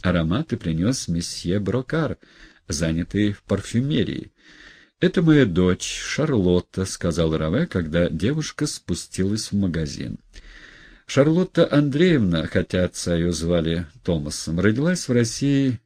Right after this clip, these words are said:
и другой жизни, кроме русской, не знала. Она считала себя русской, любила русскую поэзию, боготворила Пушкина. Брокар ей, кажется, понравился.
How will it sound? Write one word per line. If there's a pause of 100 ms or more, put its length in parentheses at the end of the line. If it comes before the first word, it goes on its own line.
(120)
и
другой
жизни,
кроме
русской,
не
знала. (480)
Она
считала
себя
русской,
любила
русскую
поэзию,
боготворила
Пушкина. (420)
Брокар
ей,
кажется,
понравился.